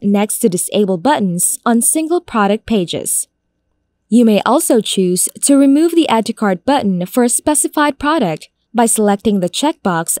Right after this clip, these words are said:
next to per product. This will create a meta box on each product's edit page for you to show or hide the Add to Cart button.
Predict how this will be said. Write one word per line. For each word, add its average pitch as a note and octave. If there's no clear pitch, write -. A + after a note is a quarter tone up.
next C4+
to G#3
per G3+
product. D#3+
This G#3
will G#3
create G3+
a F#3+
meta F#3
box F#3
on G3+
each -
product's F#3
edit D4+
page E3+
for -
you E4
to G4+
show A3+
or G3
hide F#3+
the G3
Add A3+
to G#3+
Cart F3+
button. C#3+